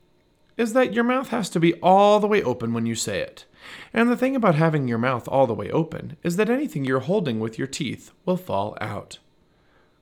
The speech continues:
Crash! The flashlight hit the rocky cave floor, shattering the bulb and plunging Michael into complete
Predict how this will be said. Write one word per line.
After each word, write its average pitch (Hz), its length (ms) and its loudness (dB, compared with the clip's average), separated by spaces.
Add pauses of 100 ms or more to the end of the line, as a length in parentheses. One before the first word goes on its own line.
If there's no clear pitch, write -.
Crash! - 760 -10 (1700)
The 117 80 -8
flashlight 165 560 0
hit 127 180 -4
the 110 80 -6
rocky 135 300 -2
cave 131 380 -4
floor, - 440 -10
shattering 202 600 -4
the 196 60 -2
bulb 113 460 -2
and 110 200 -6
plunging 123 640 -4
Michael 107 360 -6
into 110 260 -8
complete - 680 -6